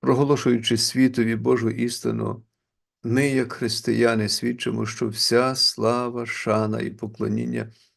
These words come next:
належить Ісусові Христові, який живе і царює разом з Отцем і Святим Духом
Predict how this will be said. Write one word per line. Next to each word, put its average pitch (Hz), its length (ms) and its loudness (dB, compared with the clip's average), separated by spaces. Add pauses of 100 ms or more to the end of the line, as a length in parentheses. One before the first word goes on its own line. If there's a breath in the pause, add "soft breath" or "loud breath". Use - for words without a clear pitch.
(200)
належить 101 840 0 (420 soft breath)
Ісусові 107 580 -6
Христові, - 760 -6 (640 loud breath)
який 120 420 4
живе 113 540 0
і 123 140 -4
царює 117 540 -2
разом 113 360 -2
з 110 80 -8
Отцем 113 560 0 (200)
і 117 120 -2
Святим 110 500 0
Духом 113 480 -4